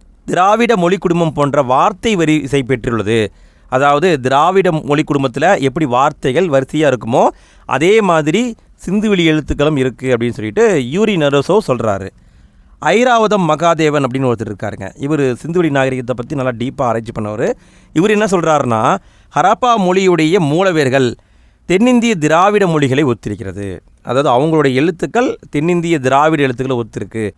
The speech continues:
அப்படின்ட்டு ஐராவதம் மகாதேவன் சொல்றாருங்க. இவரு எப்படி சொல்றாரு அப்படின்னா, மயிலாடுதுறை அப்படிங்கிற இடத்துல ஒரு கற்கோடாரி கண்டுபிடிக்கப்பட்டது. அந்த கற்கோடாரிக்கு மேல இருக்கிற குறியீடுகள், சிம்பலு, சிந்துவெளி பகுதியில கண்டுபிடிக்கப்பட்ட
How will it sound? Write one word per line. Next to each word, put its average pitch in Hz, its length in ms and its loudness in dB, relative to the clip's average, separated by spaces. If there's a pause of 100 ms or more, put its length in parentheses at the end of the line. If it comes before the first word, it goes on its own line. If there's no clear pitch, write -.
(260)
அப்படின்ட்டு 165 380 0
ஐராவதம் 175 760 2
மகாதேவன் 139 540 0
சொல்றாருங்க. 101 480 -4 (760)
இவரு 202 220 2
எப்படி 202 260 0 (220)
சொல்றாரு 165 380 0
அப்படின்னா, 139 380 0 (240)
மயிலாடுதுறை 170 760 2
அப்படிங்கிற 127 340 0
இடத்துல 120 300 -2 (600)
ஒரு 165 180 0
கற்கோடாரி 180 680 2
கண்டுபிடிக்கப்பட்டது. 123 800 -2
அந்த 175 280 0 (140)
கற்கோடாரிக்கு 175 840 0
மேல 151 200 2
இருக்கிற 135 240 0 (100)
குறியீடுகள், 156 480 0 (400)
சிம்பலு, 170 440 0 (440)
சிந்துவெளி 226 500 0
பகுதியில 165 400 0
கண்டுபிடிக்கப்பட்ட 139 760 -2